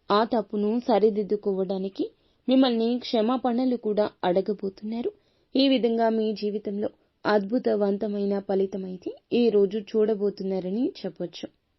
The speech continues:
ముఖ్యంగా ఈ రోజున ఈ అంశంలో మాత్రం జాగ్రత్తగా ఉండండి. మద్యం సేవించి డ్రైవింగ్ మాత్రం చేయొద్దు.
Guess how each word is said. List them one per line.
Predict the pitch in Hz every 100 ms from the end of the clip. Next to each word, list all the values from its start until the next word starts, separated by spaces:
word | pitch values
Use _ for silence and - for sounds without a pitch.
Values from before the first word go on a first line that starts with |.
| _
ముఖ్యంగా | 254 269 - 302 262 370 - -
ఈ | 247 247
రోజున | 202 202 - 220 - -
ఈ | 233
అంశంలో | 202 196 208 202 202
మాత్రం | 190 180 - - _ _
జాగ్రత్తగా | 190 226 196 202 208 - 185 180
ఉండండి. | 180 185 180 185 - _ _ _ _ _ _
మద్యం | 220 202 226 220
సేవించి | - 202 202 208 202 202 208
డ్రైవింగ్ | 196 196 196 214 214
మాత్రం | 196 185 190 190 208
చేయొద్దు. | - 190 185 196